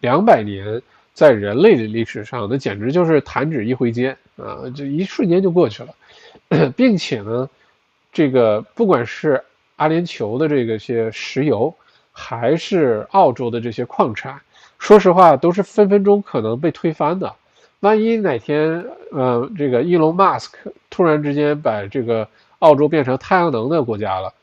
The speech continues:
你有矿有，有毛用啊？或者你其他国家都开始用太阳能了，有矿就没什么用了。人类现在发展的这个各种科技啊什么发展这么快，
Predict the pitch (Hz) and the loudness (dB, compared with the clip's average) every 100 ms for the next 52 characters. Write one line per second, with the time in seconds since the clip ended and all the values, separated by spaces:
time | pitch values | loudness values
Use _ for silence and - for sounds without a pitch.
0 | _ _ _ 196 165 156 180 151 151 - | _ _ _ -4 -2 -4 -2 0 0 0
1 | 190 127 120 127 110 101 101 160 208 151 | 2 2 -2 -6 -6 -6 -2 0 0 -2
2 | 131 _ _ 151 131 123 120 117 170 190 | -8 _ _ -6 -4 -4 -8 -6 -2 0
3 | 170 160 160 170 175 135 139 - 135 127 | 2 0 0 -2 -2 -2 -4 -4 -4 -2
4 | 107 123 123 120 202 170 175 190 226 123 | -4 -2 -4 -2 -4 -2 -2 -2 -4 -6
5 | 92 _ _ - _ _ 131 160 214 190 | -10 _ _ -20 _ _ 2 4 6 4
6 | 156 185 180 160 143 - 170 170 143 104 | 2 -2 0 0 -2 -2 2 2 0 -4
7 | 107 135 135 135 156 135 110 120 - 143 | -6 -4 -2 -2 -4 -6 -6 -8 0 0
8 | 143 160 131 113 104 - 151 110 110 - | 2 2 2 0 -4 -2 -2 -2 -8 -6
9 | 127 104 | -6 -6